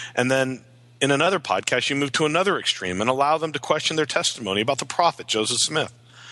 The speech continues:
So I think that there's a part of this that brings them in closer. They feel comfortable. Then at the time, at the same time, you share something that you believe. And I disagree. I, and I don't like that.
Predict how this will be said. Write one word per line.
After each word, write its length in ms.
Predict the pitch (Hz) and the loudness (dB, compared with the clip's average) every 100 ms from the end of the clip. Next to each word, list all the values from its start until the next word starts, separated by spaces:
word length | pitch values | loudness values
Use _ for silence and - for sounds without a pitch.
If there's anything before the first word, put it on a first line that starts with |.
| - - | -16 -4
So 120 | - 185 | 0 2
I 40 | |
think 160 | 185 - | 0 -2
that 100 | 170 | 0
there's 200 | 156 139 | 2 2
a 60 | |
part 380 | 127 - 175 190 | -2 -2 0 0
of 140 | 95 | -2
this 140 | 95 - | -2 -2
that 140 | 127 | -2
brings 280 | - 135 127 | -2 -2 0
them 280 | 127 127 123 - - - 139 | 0 0 -2 -10 -20 -6 -2
in 160 | 135 | -2
closer. 500 | 117 147 117 - 80 | -2 0 2 2 0
They 120 | 98 | 0
feel 180 | - 131 | 2 2
comfortable. 640 | - 156 147 - 73 - - - - - - _ _ _ _ - - - - | 2 -2 -2 -6 -10 -10 -16 -20 -20 -20 -20 _ _ _ _ -8 -6 -4 0
Then 140 | 135 | 2
at 80 | - | 2
the 80 | 113 | 0
time, 580 | - 139 135 139 143 135 - - - - - | 0 2 4 2 0 -8 -16 -20 -20 -8 -2
at 120 | 123 | 0
the 80 | - | 2
same 240 | - 143 | 2 2
time, 280 | - 113 113 | 2 0 0
you 120 | 110 | 0
share 300 | - - 156 | 2 4 2
something 400 | - 104 87 - | 0 -6 -8 -8
that 100 | 95 | -2
you 140 | 127 156 | 0 2
believe. 500 | 107 76 69 - - - - - - | 0 -2 -8 -10 -16 -16 -14 -8 -2
And 120 | 113 | 0
I 120 | 143 | 0
disagree. 440 | 156 - 180 - - _ - | 0 0 0 -4 -8 _ -2
I, 100 | 135 - _ _ - - - - | -2 -4 _ _ -16 -14 -8 0
and 80 | 135 | 2
I 80 | |
don't 140 | 208 160 | 2 2
like 180 | 151 - | -2 -2
that. 240 | - - | -10 -10